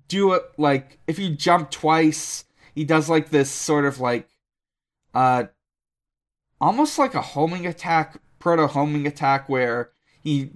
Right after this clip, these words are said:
jumps forward and all of the enemies on the screen die. Uh, uh, and also, I think he's, like, even, uh, less immune,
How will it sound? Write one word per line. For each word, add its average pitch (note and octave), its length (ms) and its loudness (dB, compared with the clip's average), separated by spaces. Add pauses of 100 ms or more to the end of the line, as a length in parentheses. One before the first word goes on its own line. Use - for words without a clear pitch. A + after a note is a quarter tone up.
jumps E3 380 -2
forward D3 400 2
and C3 120 -2
all C#3+ 220 2
of B2+ 80 -10
the B2+ 300 -4
enemies C3+ 360 -4
on B2 120 -4
the B2 80 -10
screen B2+ 400 -6
die. A2 560 -2 (1000)
Uh, A#2 300 -8 (1900)
uh, C#3 60 -16 (1400)
and D#3 100 -6
also, F#3+ 300 -2
I D3+ 80 2
think D3+ 500 -6 (140)
he's, D#3 260 -6
like, D3 220 0 (260)
even, D3 560 -2 (840)
uh, B2+ 380 0 (340)
less D3 320 0
immune, C3+ 320 -4